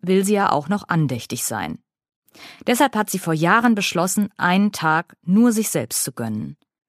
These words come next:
Keine Aufgaben, keine Verpflichtungen. Gestern noch stellte sie sich vor, gleich morgens ein Rosenholzbad zu nehmen und in der Wanne den ersten Kaffee zu trinken.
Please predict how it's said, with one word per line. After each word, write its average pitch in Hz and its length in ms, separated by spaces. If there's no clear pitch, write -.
Keine 156 300
Aufgaben, 208 680
keine 160 300
Verpflichtungen. 123 760
Gestern 226 400
noch 180 100
stellte 190 340
sie 190 140
sich 208 200
vor, 233 380
gleich 233 380
morgens 220 500
ein 226 200
Rosenholzbad 143 1200
zu - 160
nehmen 139 460
und 185 120
in 196 120
der 202 140
Wanne 247 280
den 175 180
ersten 220 540
Kaffee 185 440
zu - 160
trinken. 123 560